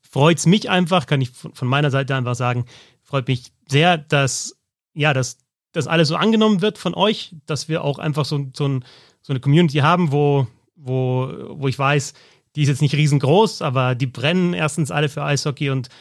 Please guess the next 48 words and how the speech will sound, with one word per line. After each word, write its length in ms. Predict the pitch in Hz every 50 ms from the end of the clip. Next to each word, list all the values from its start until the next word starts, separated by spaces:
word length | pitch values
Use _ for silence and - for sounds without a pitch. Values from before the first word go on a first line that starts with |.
| - - _
haben 160 | - 156 185
aber 80 | 208 220
auch 140 | 220 - -
so 80 | 226
ein 20 | 202
bisschen 240 | 214 - 226 202
kritischen 600 | 160 - 190 220 226 226 175 - 208 190 185 175
Blick 200 | 151 190 185 180
auf 140 | 190 165 -
dieses 200 | - 170 165 156
Spiel, 280 | 135 - - 175 170 156
vielleicht 300 | - 180 170 156 156 175
auch 100 | - -
gerne 180 | - 170 175
mal 60 | 170 160
einen 140 | 160 165
analytischen 580 | 170 151 147 151 190 214 - 196 139 - 160 151
Blick 220 | 143 170 180 160
auf 140 | 160 135 123
dieses 220 | - 156 143 143 135
Spiel. 240 | - - 151 147
Und 140 | 131 127 123
genau 260 | - 131 123 131 135
das 220 | 120 135 127 - - _ - - - - _ _ -
wollen 320 | 143 123 147 180 202 185
wir 100 | 170 160
ja 120 | 147 139 143
auch, 260 | 139 123 - - -
äh, 200 | 151 143 131 120
hier 140 | 110 139 135
bei 120 | 135 127
Bissl 280 | 123 127 - 160 135 117
Hockey, 300 | 131 - - 127 117 - - _ -
dass 180 | 135 123 -
wir 240 | - 127 120 113 113 - - - - -
einerseits 600 | 139 139 139 120 131 127 123 - - - - - _ _ _ -
natürlich 360 | 127 - - 127 117 110 -
selber 300 | - 135 156 151 156 143
riesengroße 680 | 117 131 165 190 202 165 156 135 143 151 147 127 - 135
Eishockey-Fans 640 | 143 147 - 160 - - 127 - 135 135 131 - 139
und 80 | 127
ein 80 | 117 110
großes 400 | - 139 147 143 - 143 - -
Herz 180 | 139 127 -
haben 140 | - 127 120
für 80 | 127 127
diese 160 | 123 120 117
Sportart, 420 | 104 - 120 127 123 - 117 -